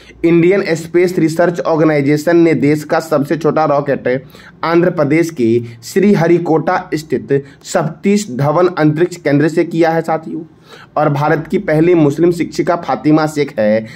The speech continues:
जिसके योगदान को आंध्र प्रदेश ने अपने स्कूल में एक पाठ के रूप में शामिल किया है। मूला पेटा पोर्ट कहाँ है? आंध्र प्रदेश में। बीजाग टेक पार्क की आधारशिला कहाँ रखी गई है? तो विशाखापट्टनम में रखी गई है।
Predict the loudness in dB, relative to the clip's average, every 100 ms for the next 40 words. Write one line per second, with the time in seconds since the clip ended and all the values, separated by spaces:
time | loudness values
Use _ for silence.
0 | -10 -6 -6 0 0 2 2 2 2 2
1 | 2 2 0 -2 0 0 0 0 -2 0
2 | 0 0 0 0 0 -4 -2 0 2 0
3 | -4 -6 -14 -14 -12 -6 -2 -2 -2 -2
4 | 0 0 0 -2 -2 -4 -4 -4 -6 -6
5 | -12 -20 -20 _ -20 -4 2 2 2 0
6 | -2 0 -2 0 -2 -2 -4 -2 -2 -2
7 | 0 0 0 0 -2 -2 -4 -6 -10 -20
8 | -20 -14 -4 0 2 2 0 -2 -2 -2
9 | -2 -4 -10 -6 -2 -2 -4 -2 0 2
10 | 0 0 0 0 0 0 -2 0 0 2
11 | 2 0 0 0 0 -2 -2 -4 -4 -2
12 | 0 2 0 -2 -2 0 0 0 0 -2